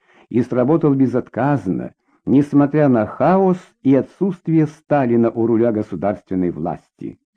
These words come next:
Что же за армии были в третьем стратегическом эшелоне? Если во втором стратегическом эшелоне целые дивизии и даже корпуса, сформированы из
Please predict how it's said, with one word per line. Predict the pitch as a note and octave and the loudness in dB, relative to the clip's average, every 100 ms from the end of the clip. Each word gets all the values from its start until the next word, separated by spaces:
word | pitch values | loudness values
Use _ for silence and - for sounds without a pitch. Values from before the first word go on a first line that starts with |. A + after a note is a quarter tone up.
| _ - | _ -20
Что | - - G3+ A3 | -20 -4 0 2
же | G#3 | 2
за | F3+ G3 - | 2 -2 -2
армии | F#3+ G#3+ G3 D#3 B2 | 0 2 4 6 6
были | A#2 C3+ B2 | 4 4 4
в | A2+ - - | 2 -4 -10
третьем | E2+ F3 A3+ - - F#2 C2 B1 _ _ | -2 0 0 -2 -4 -4 -4 -8 _ _
стратегическом | _ - C3 C#3+ C3 F#3+ G3+ F#3 - E3+ | _ -2 0 2 0 0 -2 -2 2 4
эшелоне? | D#3+ E3+ D#3+ B2+ C2+ G#1 - _ _ _ _ _ _ _ _ _ _ _ _ _ _ _ _ _ - | 4 2 2 2 0 -6 -14 _ _ _ _ _ _ _ _ _ _ _ _ _ _ _ _ _ -8
Если | C3 A3+ A3 G3 | 0 0 2 2
во | F3 | 2
втором | F3+ F3+ D#3+ C#3+ A2 | 2 2 4 4 2
стратегическом | - A#2 A#2 B2 C#3+ D3 - C#3+ C#3+ | 0 -4 -2 -2 -2 -6 -2 2 2
эшелоне | C#3+ C#3 C#3+ D3 D3 - _ _ | 0 0 2 2 0 -4 _ _
целые | E3+ G3 F3+ F3 | 2 4 6 6
дивизии | A2+ D3+ D#3 C3 F#2 - D#2+ C#2+ | 4 2 4 4 2 -4 -6 -6
и | - B2+ | -2 0
даже | C3 D3 D3 | 2 2 0
корпуса, | D3+ C#3+ C#3 - - - - _ _ _ _ | -2 -2 -4 -4 -8 -8 -12 _ _ _ _
сформированы | - A2+ C#3 D#3+ E3 D#3 C#3+ | -4 2 4 6 6 6 4
из | C3+ C3 C3 | 2 2 0